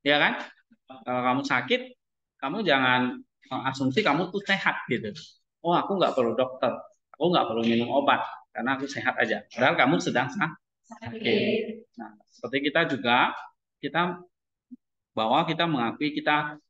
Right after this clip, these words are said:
kita sakit sehingga kita membutuhkan obat. Ya,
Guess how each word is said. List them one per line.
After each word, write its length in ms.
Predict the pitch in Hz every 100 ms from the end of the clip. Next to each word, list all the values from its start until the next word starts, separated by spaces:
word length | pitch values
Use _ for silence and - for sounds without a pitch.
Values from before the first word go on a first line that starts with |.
| _ _ _ _ _
kita 200 | - 127
sakit 400 | 131 123 - 226 226 - _ _
sehingga 240 | 123 123 139
kita 200 | 143 143
membutuhkan 720 | 135 113 - 117 143 156 165 156 - _ _ _ _ _
obat. 240 | - 104 - _ _ _ _ - - _ _ _
Ya, 320 | 123 131 165